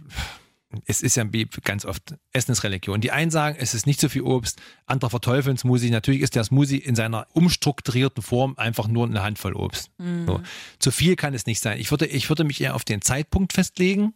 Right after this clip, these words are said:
Speaker 1: Ja.
Speaker 2: Mhm.
Speaker 1: Wenn du früh nur einen Smoothie trinkst, dann ist das zu wenig.
Speaker 2: Okay.
Speaker 1: Ja,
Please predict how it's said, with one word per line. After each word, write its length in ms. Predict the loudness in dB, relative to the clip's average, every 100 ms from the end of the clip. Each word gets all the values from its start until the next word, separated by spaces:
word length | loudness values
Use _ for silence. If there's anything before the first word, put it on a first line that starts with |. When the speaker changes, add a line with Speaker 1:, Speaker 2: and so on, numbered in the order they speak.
| _
Speaker 1:
Ja. 220 | -4 -2 -2
Speaker 2:
Mhm. 60 | -4 -20 -20 _
Speaker 1:
Wenn 180 | -2 0
du 80 | 2
früh 280 | 2 4 6
nur 180 | 6 6
einen 80 |
Smoothie 420 | 4 4 6 4 2
trinkst, 380 | 2 0 -2
dann 100 | -4
ist 160 | -2 0
das 140 | 0
zu 160 | 0 -2
wenig. 420 | -2 -4 -6 -10 _ _ _ -12
Speaker 2:
Okay. 280 | -12 -12 -6
Speaker 1:
Ja, 220 | -2 -2